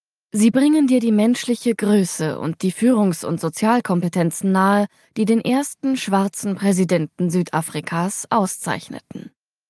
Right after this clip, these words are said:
Blink Nummer eins. Mut bedeutet nicht, keine Angst zu haben. Mut bedeutet, zu lernen, mit der Angst umzugehen.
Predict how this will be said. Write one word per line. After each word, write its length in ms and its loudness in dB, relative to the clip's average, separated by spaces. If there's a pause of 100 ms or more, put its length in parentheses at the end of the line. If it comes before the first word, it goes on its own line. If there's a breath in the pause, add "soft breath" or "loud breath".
(1500)
Blink 600 2
Nummer 320 4
eins. 560 -4 (500)
Mut 760 2 (100)
bedeutet 460 2
nicht, 360 0
keine 380 0
Angst 400 0
zu 260 -2
haben. 320 -8 (360)
Mut 420 4
bedeutet, 520 -2
zu 140 -2
lernen, 560 2
mit 160 -2
der 180 -2
Angst 440 -6
umzugehen. 800 -6